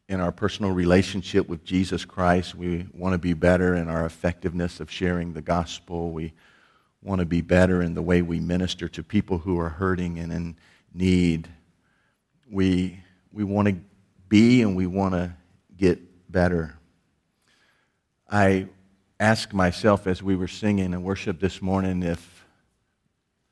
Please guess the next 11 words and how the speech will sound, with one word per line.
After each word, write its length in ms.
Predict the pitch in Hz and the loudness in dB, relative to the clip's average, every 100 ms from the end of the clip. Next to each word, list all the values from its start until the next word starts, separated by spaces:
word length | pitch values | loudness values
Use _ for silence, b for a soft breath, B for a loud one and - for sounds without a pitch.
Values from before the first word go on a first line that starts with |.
| _ _ _ _ 87 | _ _ _ _ -6
the 120 | 101 | -6
glory 560 | 87 104 101 107 107 | 0 4 8 8 8
of 180 | 101 95 | 6 4
God's 400 | 101 95 95 90 | 4 4 4 0
name 320 | 95 95 95 | 0 2 2
is 160 | 90 87 | 0 -4
the 80 | 90 | -8
passion 500 | - 95 90 - 95 | -2 -2 -2 -6 -6
of 140 | 90 | -6
this 140 | 87 - | -6 -8
church. 880 | - 104 98 - _ - - - | -8 -4 -2 -4 _ -16 -16 -16